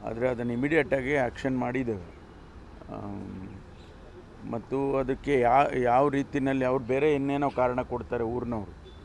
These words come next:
ಮೇಲೆ ಅಲ್ಲೆಲ್ಲೋ ಬೆಟ್ಟದ ಮೇಲಿಂದ, ಆ, ಏನು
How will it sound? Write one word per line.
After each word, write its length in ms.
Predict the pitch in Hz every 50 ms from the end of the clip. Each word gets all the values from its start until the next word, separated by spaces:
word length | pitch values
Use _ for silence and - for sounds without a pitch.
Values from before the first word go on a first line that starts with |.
| - - - - 107
ಮೇಲೆ 300 | 110 117 117 120 123 123
ಅಲ್ಲೆಲ್ಲೋ 380 | 117 117 120 120 120 123 123
ಬೆಟ್ಟದ 320 | 113 107 120 110 - 127 127
ಮೇಲಿಂದ, 440 | 120 123 127 120 117 117 113 113 123 120 120 117 - - - - - - - - -
ಆ, 120 | - 113 113
ಏನು 260 | 113 117 117 113 113